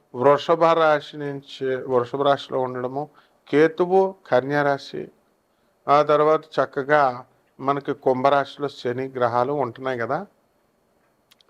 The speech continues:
ఇప్పుడు ఏప్రిల్ నెలలో మనకి మారేది ఒకే ఒక గ్రహం అండి. మార్చి ఇరవై తొమ్మిదిన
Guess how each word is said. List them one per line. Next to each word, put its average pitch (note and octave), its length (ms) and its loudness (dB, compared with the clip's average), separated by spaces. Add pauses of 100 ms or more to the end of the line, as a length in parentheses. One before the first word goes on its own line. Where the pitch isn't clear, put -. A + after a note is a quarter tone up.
(340)
ఇప్పుడు F3+ 200 4
ఏప్రిల్ G#3 520 6
నెలలో G3 300 4
మనకి F#3+ 340 -2
మారేది D#3+ 1080 2
ఒకే C3+ 440 2
ఒక E3 240 4
గ్రహం C3+ 360 -4
అండి. C3+ 200 -2
మార్చి C3+ 520 0
ఇరవై C3+ 180 -4
తొమ్మిదిన C#3 460 -6